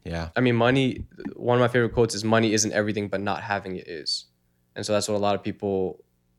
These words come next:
Speaker 2: see when they look at their passion. There's no money in it.
Speaker 1: Right.
Speaker 2: But it only takes for the right person to notice at the right time
Speaker 1: Yep.
Speaker 2: if you're really hustling. And that's what happened with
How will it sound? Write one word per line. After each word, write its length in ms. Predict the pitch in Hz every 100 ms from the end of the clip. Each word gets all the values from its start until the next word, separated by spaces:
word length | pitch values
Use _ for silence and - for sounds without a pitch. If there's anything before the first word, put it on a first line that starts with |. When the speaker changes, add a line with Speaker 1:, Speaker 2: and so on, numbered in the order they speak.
| -
Speaker 2:
see 420 | - - 135 127
when 140 | 107
they 100 | 104
look 160 | 104 107
at 80 | 104
their 100 | 95
passion. 380 | - 110 107 107
There's 160 | 98 104
no 100 | 95
money 340 | 98 104 104
in 240 | 98 113
it. 180 | 107 -
Speaker 1:
Right. 300 | 87 87 - - _ _ _ _ _ _ _ _ -
Speaker 2:
But 140 | 131
it 60 | 123
only 200 | 135 135
takes 460 | 139 131 - - -
for 160 | - 113
the 140 | 101
right 320 | 98 107 107 -
person 280 | 110 104 92
to 120 | 101
notice 240 | 98 98
at 120 | 107
the 80 | -
right 300 | 104 101 87
time 380 | - 107 101 95
Speaker 1:
Yep. 100 | 90
Speaker 2:
if 60 | 90
you're 120 | 101
really 240 | 107 104
hustling. 420 | 101 101 - 98 95
And 100 | 104
that's 160 | 107
what 120 | 123
happened 320 | 120 123 117 113
with 240 | 104